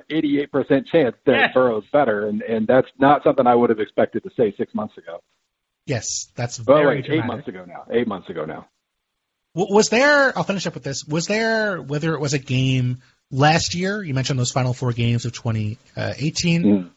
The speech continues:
Speaker 2: or a game this year where the switch kind of flipped and you were like, "Oh, this is for real"? Was it the Bama game? And w-, w-, what was that moment for you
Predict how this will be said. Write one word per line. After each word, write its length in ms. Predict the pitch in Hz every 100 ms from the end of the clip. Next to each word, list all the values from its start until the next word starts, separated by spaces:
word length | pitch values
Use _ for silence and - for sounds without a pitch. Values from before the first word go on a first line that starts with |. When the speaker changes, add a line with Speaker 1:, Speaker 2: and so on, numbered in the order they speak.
| _
Speaker 2:
or 180 | 147 143
a 40 |
game 320 | 127 147 151
this 240 | 160 175 -
year 280 | 139 127 120
where 440 | 123 120 110 107 _ _ _ _ _
the 100 | 139
switch 240 | 143 160 -
kind 160 | 147
of 80 | 139
flipped 180 | 143 -
and 120 | 131
you 120 | 131
were 80 | 127
like, 200 | 120 120 127
"Oh, 300 | 127 127 127
this 180 | 131 -
is 80 | 117
for 180 | - 110
real"? 200 | 135 139
Was 120 | 127
it 80 | 123
the 80 | 110
Bama 280 | 156 185 180
game? 220 | 185 170
And 80 | 127
w-, 240 | 127 143
w-, 300 | - 143 160
what 120 | 180 190
was 100 | 180
that 160 | 143
moment 300 | 131 135 131
for 100 | -
you 300 | 117 104 101